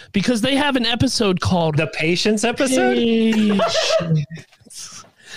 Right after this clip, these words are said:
Speaker 1: Right?
Speaker 2: Yes.
Speaker 1: Everything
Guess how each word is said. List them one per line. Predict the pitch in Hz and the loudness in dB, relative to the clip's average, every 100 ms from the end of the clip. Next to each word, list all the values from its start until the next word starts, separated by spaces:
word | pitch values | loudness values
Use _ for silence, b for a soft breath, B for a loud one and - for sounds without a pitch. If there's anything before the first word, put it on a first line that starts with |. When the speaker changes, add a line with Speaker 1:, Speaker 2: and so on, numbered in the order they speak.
| B | B
Speaker 1:
Right? | 196 196 262 - | -2 -2 -4 -6
Speaker 2:
Yes. | 311 440 381 262 - - _ _ - | -4 -2 -2 -4 -10 -20 _ _ -6
Speaker 1:
Everything | 262 277 262 247 233 175 - 196 175 165 | -4 0 0 2 0 0 0 0 2 0